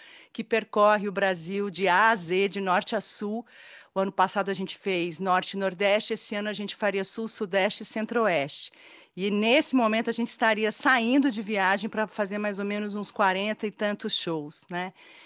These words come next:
E também tudo foi suspenso, jogado pro ano que vem. Então, assim, é um baque na vida da gente, né? A gente se sente totalmente, é, perdido, né? Um pouco, ah, fora do eixo, assim, a gente não entende como é que a gente vai continuar as nossas atividades sem essas, esses,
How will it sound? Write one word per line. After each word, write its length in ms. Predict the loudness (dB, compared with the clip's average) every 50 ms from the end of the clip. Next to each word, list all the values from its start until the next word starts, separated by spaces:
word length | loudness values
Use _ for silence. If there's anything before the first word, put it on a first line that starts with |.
| -20 _ -12
E 80 | -10
também 340 | -6 -4 -2 -2 0 -2 -2
tudo 240 | -2 -4 -6 -6 -6
foi 200 | -4 -2 -2 -2
suspenso, 640 | -2 -4 -6 -8 -6 -4 -2 0 0 0 -2 -4 -6
jogado 420 | -6 -4 -2 2 2 2 2 0
pro 140 | -2 -6 -4
ano 180 | -4 -2 -4 -4
que 140 | -6 -6 -6
vem. 340 | -4 -4 -4 -4 -4 -8 -10 -14 -20 -20 -20 -20 -12 _
Então, 160 | 2 4 6
assim, 380 | 6 4 4 2 0 2 2 4
é 80 | 4
um 160 | 4 4 4 6
baque 500 | 6 6 8 8 6 4 2 0 0 2
na 140 | 2 2
vida 260 | 0 -2 -4 -4 -4 -4
da 140 | -2 -4
gente, 520 | -4 -4 -4 -4 -2 -2 -4 -4 -6 -6 -6
né? 140 | -4 -4 -4
A 60 | -4
gente 180 | -4 -6 -10
se 180 | -10 -10 -12 -12
sente 440 | -12 -10 -10 -8 -10 -10 -12 -12 -10
totalmente, 960 | -10 -10 -6 -4 -4 -4 -4 -4 -6 -6 -8 -8 -8 -8 -8 -6 -6 -8 -10 -12 -18 -20 -20 -20 -20 -16 -6
é, 180 | 0 2 2 2
perdido, 920 | 2 2 4 4 4 4 2 -4 -6 -6 -4 -4 -2 -4 -4 -6 -8 -8
né? 480 | -4 -2 -2 -2 -2 -2 -2 -4 -6 -6
Um 160 | -8 -10 -12
pouco, 640 | -8 -6 -6 -6 -6 _ -10 -8 -6 -4 -6 -6 -8 _ -18 -20 -20 -20 -20 _ -16
ah, 320 | -10 -8 -6 -4 -4 -4 -6
fora 340 | -6 -2 2 2 2 2 2
do 160 | 0 2 4
eixo, 380 | 4 6 6 4 2 0 -2
assim, 300 | -4 -6 -4 -6 -4 -4
a 40 | -4
gente 220 | -4 -4 -6 -6 -4
não 60 | -6
entende 400 | -4 -2 -2 -2 -2 -2 -6 -6
como 200 | -4 -4 0 0
é 80 | 0
que 80 | 0 -2
a 40 | -2
gente 240 | -4 -4 -8 -8 -8
vai 260 | 0 2 2 2 2
continuar 1000 | 0 -2 -4 -4 -2 0 2 4 4 4 6 6 6 6 6 6 6 6 6 4
as 100 | 2 0
nossas 340 | -4 -4 -4 -4 -4 -4 -4
atividades 680 | -4 -4 -6 -10 -10 -8 -4 0 0 2 2 0 -2 -6
sem 340 | -6 -4 -4 -4 -4 -6 -8
essas, 480 | -4 -4 -4 -4 -4 -8 -8 -10 -10
esses, 520 | -12 -12 -12 -10 -10 -10 -8 -8 -10 -10